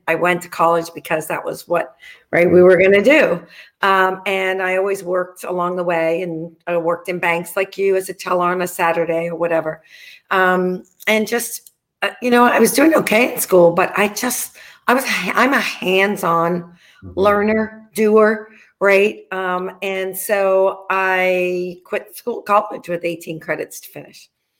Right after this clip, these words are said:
Speaker 1: and went to work for a big advertising agency, you know, like you, move sideways, move upwards, right? All different moves, learned a lot of different things, and then became a V P and realized, so after ten, eleven years,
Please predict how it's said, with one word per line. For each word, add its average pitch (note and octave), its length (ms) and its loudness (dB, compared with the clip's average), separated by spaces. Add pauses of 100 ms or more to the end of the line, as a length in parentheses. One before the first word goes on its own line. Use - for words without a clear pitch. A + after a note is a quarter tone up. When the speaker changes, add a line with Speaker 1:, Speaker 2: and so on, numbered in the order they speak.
(280)
Speaker 1:
and F3 420 2 (100)
went F#3 220 -2
to G#3+ 80 -6
work F#3 300 0
for F3 220 0
a E3 100 -4
big F#3+ 200 0
advertising E3+ 600 -4
agency, E3+ 640 -8 (320)
you G3 100 -4
know, F3+ 240 0
like G3 300 0
you, G3+ 300 0
move G3 240 0
sideways, G3 680 0
move F#3+ 240 -2
upwards, F#3+ 580 0
right? F#3+ 300 0
All G3 220 2
different G3 360 -4
moves, F3+ 360 -4 (340)
learned A3 400 2
a F#3+ 60 4
lot G3+ 360 6
of F3+ 80 2
different F3+ 360 -2
things, B3 440 -4
and F3+ 140 -8
then G3+ 300 -6
became F#3 320 -8
a E3+ 40 -6
V F3 140 -4
P G#3+ 240 -8
and G3 140 -4
realized, F#3+ 600 2 (380)
so G3+ 520 4
after F#3 340 -2
ten, F3+ 240 -2
eleven F3 320 0
years, B3+ 300 -2